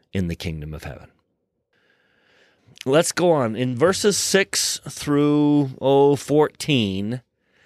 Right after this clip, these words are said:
he says, "Here's why I sent you out here. Here's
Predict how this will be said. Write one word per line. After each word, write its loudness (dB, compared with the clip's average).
he -2
says, 2
"Here's 0
why 6
I 4
sent 0
you 2
out 0
here. -10
Here's 2